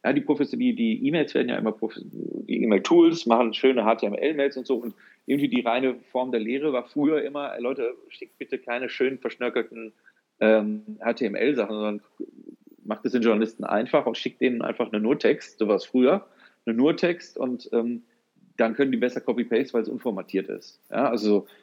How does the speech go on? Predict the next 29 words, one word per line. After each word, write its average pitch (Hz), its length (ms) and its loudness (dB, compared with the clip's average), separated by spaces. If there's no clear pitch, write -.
als - 340 -2
man 101 140 2
noch 101 160 0
Copy-Paste 101 520 2
so, 95 320 0
äh, - 60 -6
aus - 420 0
E-Mails 123 280 2
einfach - 300 -2
machte. - 340 -4
Also 113 240 4
da, 117 160 6
da 117 160 0
ist - 280 -8
auch 170 220 -2
die 190 120 -6
Frage 113 360 -4
für 123 280 -6
P - 280 -8
R, 143 260 -2
das, 107 240 -6
ich - 60 -20
glaube, 135 160 4
es 139 140 -2
ist 127 100 -10
ein 120 200 -10
großer 147 340 0
Unterschied 131 440 -4
zwischen 117 360 -2